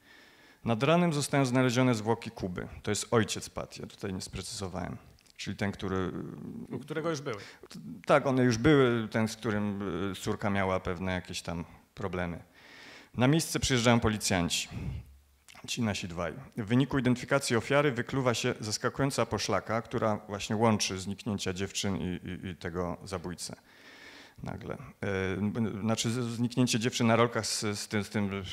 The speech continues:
Speaker 1: człowiekiem, który zginął. Nie, nie zabójcą, przepraszam, tu się zaplątałem.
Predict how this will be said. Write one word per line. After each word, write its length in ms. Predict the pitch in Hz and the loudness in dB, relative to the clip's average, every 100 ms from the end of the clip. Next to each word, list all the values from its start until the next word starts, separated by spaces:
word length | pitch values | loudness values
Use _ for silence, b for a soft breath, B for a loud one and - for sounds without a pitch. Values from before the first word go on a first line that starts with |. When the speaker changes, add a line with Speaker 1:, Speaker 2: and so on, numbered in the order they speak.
| - 107 | -6 -4
Speaker 1:
człowiekiem, 400 | 90 104 101 104 | -2 0 0 -2
który 200 | 90 101 | -2 -2
zginął. 380 | 98 101 95 87 | -2 -2 0 0
Nie, 140 | 95 | 0
nie 200 | 98 104 | 0 2
zabójcą, 480 | 92 87 80 73 95 | 0 -2 -6 -10 -8
przepraszam, 440 | 80 - 85 - 69 | -8 -8 -8 -8 -10
tu 80 | |
się 140 | 110 90 | -10 -6
zaplątałem. 640 | 90 - 90 87 - - | -6 -6 -6 -6 -10 -12